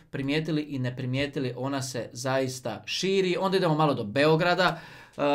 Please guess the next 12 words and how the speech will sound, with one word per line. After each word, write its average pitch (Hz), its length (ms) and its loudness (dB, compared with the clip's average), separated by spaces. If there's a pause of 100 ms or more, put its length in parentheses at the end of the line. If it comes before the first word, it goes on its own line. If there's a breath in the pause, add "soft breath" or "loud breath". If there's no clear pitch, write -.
(560)
zabilježeno 180 800 2
je 127 220 -2 (320)
po 135 300 0
adresama 165 800 2 (200 loud breath)
Duke 175 360 -2
Von 196 240 0
koji 147 240 0
je 123 340 -2
pobjegao 160 680 4
i 156 80 -8
skriva 160 400 0
se 127 260 -2